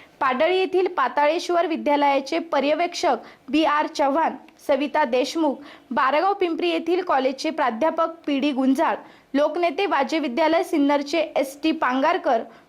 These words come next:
गुळवंच येथील शिवछत्रपती विद्यालयाचे ऋषाली सानप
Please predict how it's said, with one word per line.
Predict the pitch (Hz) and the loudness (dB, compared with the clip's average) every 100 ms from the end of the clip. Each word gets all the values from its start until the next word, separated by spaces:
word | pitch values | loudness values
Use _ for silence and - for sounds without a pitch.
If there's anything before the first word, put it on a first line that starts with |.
| 247 | -4
गुळवंच | 294 311 381 415 | 0 2 0 0
येथील | 381 359 403 | 0 0 0
शिवछत्रपती | 392 320 294 330 330 320 339 381 | 0 -2 0 -2 0 -2 0 0
विद्यालयाचे | 311 220 294 285 285 277 330 | 0 0 2 4 2 2 0
ऋषाली | 294 277 302 269 302 | 0 0 0 0 -2
सानप | 302 254 302 247 | -2 0 0 0